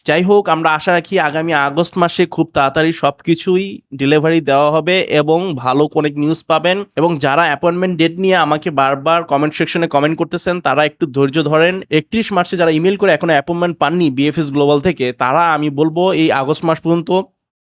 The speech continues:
আগস্ট মাস না, জুলাই মাস পর্যন্ত অপেক্ষা করেন at least।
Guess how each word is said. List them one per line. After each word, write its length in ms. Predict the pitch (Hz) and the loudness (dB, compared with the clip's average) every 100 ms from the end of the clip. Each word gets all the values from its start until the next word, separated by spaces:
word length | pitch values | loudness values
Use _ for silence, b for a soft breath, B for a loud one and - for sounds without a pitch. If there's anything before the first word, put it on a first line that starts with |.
| _ _ _ - - | _ _ _ -18 -10
আগস্ট 260 | 190 160 175 | -4 -4 -4
মাস 120 | 165 | -4
না, 60 | 156 | -4
জুলাই 300 | 131 147 196 | 0 2 2
মাস 200 | 185 - | -2 -2
পর্যন্ত 300 | 156 147 143 | -4 -2 0
অপেক্ষা 380 | 127 160 143 | -2 -2 -2
করেন 320 | 131 147 147 139 | 0 0 0 -2
at 180 | 165 | 0
least। 320 | 202 147 - | 0 0 -6